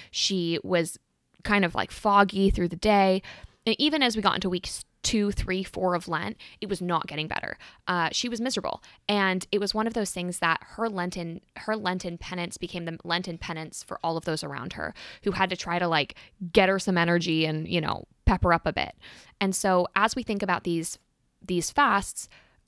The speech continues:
or, you know, what we're adding into our day, I, I would encourage you to think about, even though this is a penitential season,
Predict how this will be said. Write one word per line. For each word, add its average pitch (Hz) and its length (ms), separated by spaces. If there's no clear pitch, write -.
or, 175 480
you 185 100
know, 175 100
what - 140
we're - 160
adding 175 260
into 175 220
our 165 80
day, 170 460
I, 196 140
I 196 120
would 202 160
encourage 214 440
you 202 80
to 185 80
think 180 240
about, 160 420
even 240 160
though 254 100
this 233 100
is 202 100
a 190 60
penitential 208 560
season, 160 540